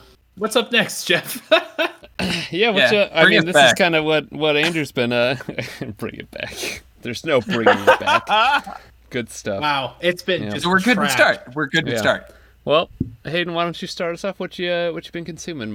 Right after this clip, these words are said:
Speaker 2: my friend?
Speaker 3: <sighs> So I've been consuming almost exclusively, uh, hardcore history content again. I, I'm deep in it. Oh, I got a better point.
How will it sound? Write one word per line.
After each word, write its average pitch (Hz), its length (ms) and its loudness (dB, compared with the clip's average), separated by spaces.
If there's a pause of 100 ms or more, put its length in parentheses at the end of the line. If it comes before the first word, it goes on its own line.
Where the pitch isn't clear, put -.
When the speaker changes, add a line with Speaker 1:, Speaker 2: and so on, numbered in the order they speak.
Speaker 2:
my 110 100 -10
friend? 127 360 -12 (180)
Speaker 3:
<sighs> - 60 -2 (420)
So 135 380 -2 (320)
I've 135 220 0
been 156 200 -2
consuming 110 1000 -4 (200)
almost 131 440 -2
exclusively, 110 1200 -6 (200)
uh, 107 360 -2 (180)
hardcore 123 480 0
history 117 340 -8
content 101 520 -14
again. 101 320 -14 (120)
I, 139 140 4
I'm 147 240 2
deep 180 220 2
in 135 120 4
it. 107 140 -4 (160)
Oh, 269 220 4 (400)
I 139 80 4
got 151 140 4
a - 20 -4
better 123 200 2
point. 95 260 -12